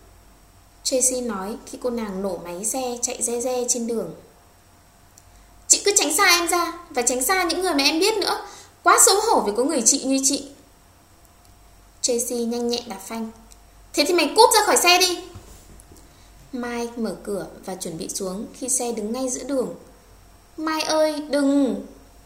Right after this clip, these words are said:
Tớ nài nỉ. "Tracy à, có chuyện gì vậy? Đi đón thằng bé ngay, nó không thể đi bộ được." Tracy nắm chặt lấy vô lăng. "Đừng hòng."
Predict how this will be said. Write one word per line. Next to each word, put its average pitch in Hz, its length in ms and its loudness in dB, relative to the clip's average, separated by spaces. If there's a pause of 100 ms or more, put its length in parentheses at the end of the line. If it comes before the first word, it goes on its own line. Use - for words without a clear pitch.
(120)
Tớ 214 80 -6
nài 240 200 -6
nỉ. 208 280 -6 (1120)
"Tracy 285 360 2
à, 240 320 -2 (240)
có 330 120 -2
chuyện 330 180 2
gì 311 80 0
vậy? 277 240 0 (420)
Đi 349 100 0
đón 302 200 0
thằng 349 120 -2
bé 285 140 2
ngay, 349 320 -2 (300)
nó 302 100 -8
không 427 280 -4
thể 320 100 2
đi 269 120 -2
bộ 311 240 0
được." 247 380 -2 (1200)
Tracy 247 460 -2
nắm 214 200 -6
chặt 269 220 -4
lấy 214 120 -8
vô 247 160 0
lăng. 240 300 -4 (480)
"Đừng 226 200 8
hòng." 220 260 0